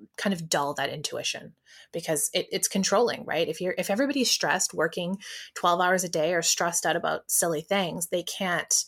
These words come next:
you know, like what you were saying earlier, they can't, uh, really nurture their intuition. That's why it's so important for self-care. But Michael, Michael Singer always talks about the, if you remove one thing two generations ago, how different everything would be.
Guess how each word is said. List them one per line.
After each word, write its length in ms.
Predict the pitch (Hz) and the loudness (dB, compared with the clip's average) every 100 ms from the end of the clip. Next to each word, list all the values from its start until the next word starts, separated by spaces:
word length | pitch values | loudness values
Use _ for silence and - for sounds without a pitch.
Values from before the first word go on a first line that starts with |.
| _ _ _ _ | _ _ _ _
you 80 | 170 | 0
know, 100 | 151 | 2
like 160 | 156 | 2
what 120 | - 113 | 0 0
you 60 | |
were 80 | 147 | 0
saying 260 | - 160 170 | 0 2 2
earlier, 320 | 190 135 127 | 2 2 0
they 120 | 156 | 0
can't, 680 | - - 165 151 151 - - | -4 -8 -6 -6 -4 -4 -2
uh, 340 | 156 147 143 160 _ _ _ _ _ _ _ _ _ _ _ | 0 -2 -4 -10 _ _ _ _ _ _ _ _ _ _ _
really 640 | 180 170 160 147 147 - _ - | -2 0 0 0 -2 -8 _ -6
nurture 640 | 175 170 - 143 135 165 _ _ _ | -2 0 0 0 -2 -4 _ _ _
their 140 | 165 | -4
intuition. 540 | 139 143 170 170 - 147 | -4 -2 -2 -2 -4 -8
That's 160 | - | -8
why 80 | 160 | -6
it's 120 | - | 0
so 240 | - 190 190 | 0 2 -2
important 520 | 170 180 160 143 - | -2 -2 -4 -6 -8
for 80 | 165 | 0
self-care. 500 | - 151 - - 160 | 0 0 -2 -2 0
But 180 | 165 - - - | 0 -2 -12 2
Michael, 220 | 220 220 226 - | 4 6 2 2
Michael 200 | 208 202 | 0 2
Singer 240 | 202 185 | 2 2
always 240 | - 170 170 | 2 2 2
talks 280 | 165 151 175 | 0 -2 -2
about 280 | 175 165 165 | 0 0 0
the, 240 | 156 156 - - - | 0 0 -4 -6 -2
if 140 | 185 | 2
you 140 | 202 | 4
remove 400 | 196 190 196 190 | 4 4 4 4
one 240 | 180 185 185 | 2 2 0
thing 400 | 180 170 180 185 _ _ _ _ - - | 0 -2 -4 -8 _ _ _ _ -20 -2
two 160 | - 220 | 4 6
generations 600 | 190 175 170 170 196 196 | 6 6 4 4 2 0
ago, 280 | 190 185 202 | 2 4 4
how 160 | 190 | 2
different 320 | 170 160 185 | 0 -2 0
everything 300 | 175 185 196 190 | -2 -2 -2 -4
would 120 | 190 | -2
be. 300 | 190 226 | -2 -2